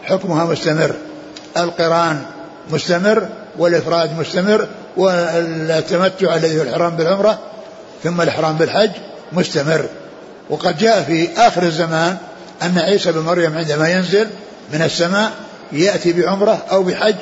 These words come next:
أو يقرن بينهما، أو يقرن بينهما، يعني، مما يفيد أن هذه الثلاثة كلها باقية و-، يعني، ومستمرة. عثمان رضي الله عنه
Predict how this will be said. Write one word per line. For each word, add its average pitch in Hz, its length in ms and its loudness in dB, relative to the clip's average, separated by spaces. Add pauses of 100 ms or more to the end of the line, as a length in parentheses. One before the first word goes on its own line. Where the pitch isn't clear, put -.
(380)
أو 208 140 6
يقرن 190 380 4
بينهما، 151 640 0 (520)
أو 160 100 4
يقرن 170 420 2 (400)
بينهما، 170 680 2 (560)
يعني، 160 200 2
مما 175 280 0
يفيد 185 480 2 (360)
أن 175 180 0
هذه 165 440 0
الثلاثة 160 640 0 (520)
كلها 165 360 2
باقية 160 520 2 (400)
و-، 160 340 2 (400)
يعني، 147 240 -2
ومستمرة. 156 680 2 (1600)
عثمان 170 240 2
رضي 202 220 4
الله 185 260 4
عنه 185 300 0